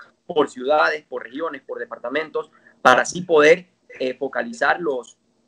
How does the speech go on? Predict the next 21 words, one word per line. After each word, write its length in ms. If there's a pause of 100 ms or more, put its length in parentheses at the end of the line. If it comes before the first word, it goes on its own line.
(160)
lo-, 280
los 160
recursos. 520 (200)
Eh, 140
lamentablemente, 1040
eh, 400 (340)
creo 280
que 100
el 80
sistema 360
de 60
salud 360
de 100
Nicaragua 480
es 20
un 60
sistema 280
de 40
salud 220
frágil, 460
entonces 420